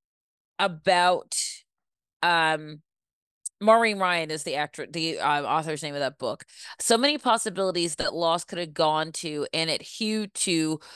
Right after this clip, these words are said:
well, of course, these people are in charge. The fact that people on the set said, "You can't leave Walt missing." Because what this says, that his father is a single black father who's trying so hard to find his son,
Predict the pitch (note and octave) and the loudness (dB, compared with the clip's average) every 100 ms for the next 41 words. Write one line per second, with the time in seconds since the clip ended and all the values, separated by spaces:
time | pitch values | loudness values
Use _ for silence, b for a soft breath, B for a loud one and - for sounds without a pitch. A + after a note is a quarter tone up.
0 | B F#3 F3+ - G3 F#3 - F#3 - F#3 | B 0 0 2 0 0 -2 -6 -6 -10
1 | E3+ D#3+ D3 E3 D3 D3 D#3+ F3+ E3 - | -2 0 0 0 0 0 -4 -2 -2 0
2 | E3+ D#3 - b b _ _ _ _ - | 0 0 -4 b b _ _ _ _ -4
3 | C4 C#4 C4 G3+ F#3+ F3+ - G3+ - - | -4 0 0 0 -2 -4 0 -2 -2 -2
4 | F3 D3+ F3+ F#3 - - A3+ A3 - E3+ | -2 -2 -14 -14 -16 -4 0 0 -2 -8
5 | E3+ E3+ E3 D#3+ D#3+ D#3 - _ _ _ | -6 -6 -6 -4 -4 -8 -14 _ _ _
6 | _ _ _ _ _ _ _ - F#3 F3+ | _ _ _ _ _ _ _ -8 2 4
7 | E3+ - F3 E3 D3+ C#3 G2 - _ _ | 4 2 -4 -4 -4 -4 -6 -14 _ _
8 | _ _ _ _ _ _ _ _ _ - | _ _ _ _ _ _ _ _ _ -6
9 | F3 F3+ F#3+ D#3+ E3+ F3 - F3+ - F3+ | -4 0 0 0 0 -2 0 -4 0 4
10 | D#3+ D3+ D3+ E3 D#3+ - F3 D#3+ D#3 D#3 | 4 4 0 -2 -4 -4 0 0 0 -2
11 | D3+ D#3+ - F3+ D3+ D#3+ D#3+ D#3 - D#3 | -6 -6 -6 -6 -4 0 0 0 0 2
12 | D3+ D#3 E3 D#3 - D#3 D3+ E3+ D#3 D3+ | 2 -2 -4 -10 -4 -4 -2 -2 0 -2
13 | D#3+ D#3 D3+ D3+ D3+ - D3+ C#3+ C#3 | -4 -6 -4 -4 -4 -2 -2 -2 -8